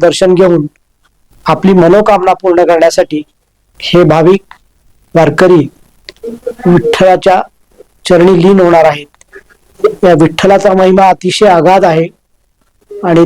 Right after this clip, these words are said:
त्याचं रूप मनोमन साठवण्यासाठी आणि याची डोळी देही याची डोळा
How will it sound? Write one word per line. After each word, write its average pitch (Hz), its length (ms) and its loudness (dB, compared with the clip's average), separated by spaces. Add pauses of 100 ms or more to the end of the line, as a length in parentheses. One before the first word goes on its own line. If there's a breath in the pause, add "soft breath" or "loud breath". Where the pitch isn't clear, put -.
त्याचं 190 360 2
रूप 202 280 0 (920)
मनोमन 208 540 2 (480)
साठवण्यासाठी 185 880 -2 (540)
आणि 165 180 2
याची 170 280 2
डोळी 190 320 2 (120)
देही 170 440 2
याची 175 240 0
डोळा 180 260 2